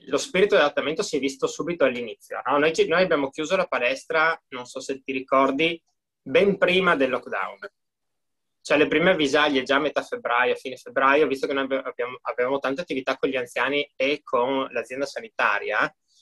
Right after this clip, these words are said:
e abbiamo deciso di fermare le attività pre-, ben prima, tra-, lasciando solo quelle fondamentali che abbiamo chiuso qualche giorno prima del lockdown. Di conseguenza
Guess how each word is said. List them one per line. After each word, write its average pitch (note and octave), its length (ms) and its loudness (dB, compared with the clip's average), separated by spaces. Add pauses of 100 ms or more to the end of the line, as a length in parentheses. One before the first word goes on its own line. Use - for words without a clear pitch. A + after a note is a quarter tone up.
(340)
e C3+ 540 4
abbiamo E3 300 2
deciso E3 480 -2
di D3 380 -4
fermare C#3+ 460 -2
le C3 60 -4
attività D3 560 -6
pre-, A#2+ 180 -6
ben B2+ 260 -6
prima, G#2+ 320 -6 (1400)
tra-, D3 260 4
lasciando D#3 440 4
solo E3 240 2
quelle D#3 160 2
fondamentali D3+ 640 -4
che C#3 120 -14
abbiamo B2+ 300 -4
chiuso C3+ 220 -10
qualche C3 220 -6
giorno A#2+ 200 -6
prima A#2 160 -2
del A2+ 100 -2
lockdown. G#2 480 -4
Di E3+ 140 -2
conseguenza G3+ 840 2